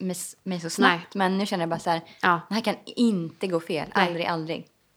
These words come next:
Speaker 2: Jag är helt, alltså jag är bes-, så besatt av den här.
Speaker 1: Och jag kan också uppleva att,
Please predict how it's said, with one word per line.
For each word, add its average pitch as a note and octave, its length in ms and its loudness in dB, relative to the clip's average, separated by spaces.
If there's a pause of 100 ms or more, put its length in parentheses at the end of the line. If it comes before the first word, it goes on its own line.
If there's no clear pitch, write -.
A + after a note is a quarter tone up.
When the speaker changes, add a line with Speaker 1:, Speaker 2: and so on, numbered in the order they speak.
(380)
Speaker 2:
Jag G#3 240 6
är G#3 60 6
helt, G3+ 360 4
alltså F#3+ 160 2
jag G3+ 100 8
är F3 360 0
bes-, G3+ 280 0
så - 140 2
besatt - 600 2 (920)
av G3+ 140 4
den F3+ 160 0
här. F3 200 -2 (220)
Speaker 1:
Och A#3 80 0
jag B3 80 2
kan C#4+ 120 2
också F4+ 240 0
uppleva G3 460 -2
att, - 240 -4